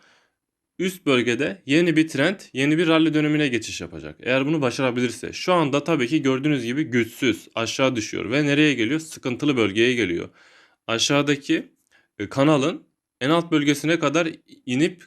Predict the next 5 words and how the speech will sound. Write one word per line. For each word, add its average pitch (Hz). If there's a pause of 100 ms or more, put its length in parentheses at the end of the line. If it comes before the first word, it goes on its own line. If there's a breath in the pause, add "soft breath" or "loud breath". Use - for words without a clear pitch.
kırma 135
durumu 123
var. - (2000)
Bakın 127
burada 143